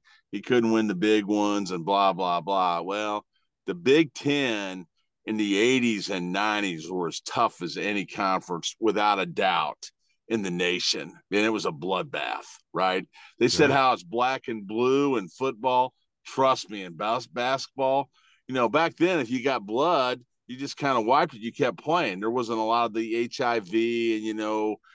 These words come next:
Speaker 1: infectious disease. You just kept playing. But,
Speaker 2: Right.
Speaker 1: uh, it,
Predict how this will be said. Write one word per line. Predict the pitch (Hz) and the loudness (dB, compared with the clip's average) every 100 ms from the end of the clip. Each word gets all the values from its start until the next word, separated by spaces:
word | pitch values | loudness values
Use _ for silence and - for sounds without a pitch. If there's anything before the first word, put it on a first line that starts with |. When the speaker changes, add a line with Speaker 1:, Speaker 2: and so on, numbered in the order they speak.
| _ - | _ -8
Speaker 1:
infectious | 101 - 123 - 127 - | -2 0 0 0 -4 -4
disease. | 110 92 123 131 | -6 0 2 2
You | 170 | 4
just | 311 - | 4 4
kept | 190 190 | 2 0
playing. | 185 214 302 262 85 - _ _ _ _ _ | 2 2 2 -2 -8 -18 _ _ _ _ _
But, | 113 127 120 | 0 0 0
Speaker 2:
Right. | 85 123 | 0 0
Speaker 1:
uh, | 117 113 120 | 2 0 2
it, | 151 | 0